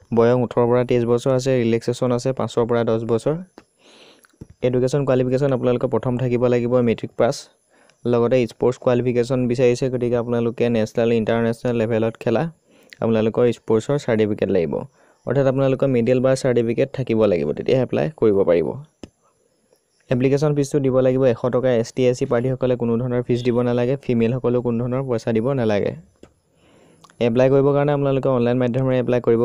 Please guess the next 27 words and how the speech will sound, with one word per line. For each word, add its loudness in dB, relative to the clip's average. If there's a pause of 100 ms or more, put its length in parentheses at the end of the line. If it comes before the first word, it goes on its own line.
পাৰিব। 4 (960)
আৰু 4 (100)
সেইবিলাক 2
আপোনালোকে 0 (120)
পে'মেণ্টবিলাক 0
ডেবিট -2
কাৰ্ড, 0
ইণ্টাৰনেট 0
বেংকিং -2 (100)
যোগেদি -2
দিব 0 (120)
পাৰিব। -2 (1000)
লাষ্ট 2
ডেট 2
হৈছে 2
এডভাৰটাইজমেণ্টখন 0
ৰিলিজ 0
হোৱাৰ 0
ত্ৰিছ 2 (140)
দিন। 2 (1200)
আৰু 4 (300)
লাষ্ট 2
ডেট 2 (420)
আপোনালোকক 0
ক'বলৈ 2
গ'লে 2
যিখন -4